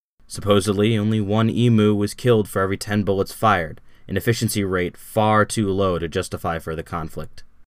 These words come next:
The farmers would try multiple times to get the government to reignite the war with the emus, but the administration knew to do so would be folly.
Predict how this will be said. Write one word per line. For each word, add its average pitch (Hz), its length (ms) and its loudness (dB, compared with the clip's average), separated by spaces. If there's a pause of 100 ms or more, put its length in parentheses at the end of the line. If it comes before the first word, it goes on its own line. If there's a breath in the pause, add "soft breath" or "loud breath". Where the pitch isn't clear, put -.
(640)
The 107 80 0
farmers 143 560 4
would 139 260 0
try 156 300 4
multiple 123 400 0
times 110 380 0
to 101 100 -8
get 110 100 0
the 98 60 -6
government 107 420 2
to 95 80 -4
reignite 104 480 0
the 104 80 -4
war 101 300 2
with 90 140 -8
the 98 200 -2
emus, 82 440 -6 (520)
but 104 80 0
the 107 100 6
administration 110 720 4
knew 107 220 6
to 92 140 -4
do 113 180 4
so 95 240 0
would 87 160 -2
be 90 100 -4
folly. 85 520 -2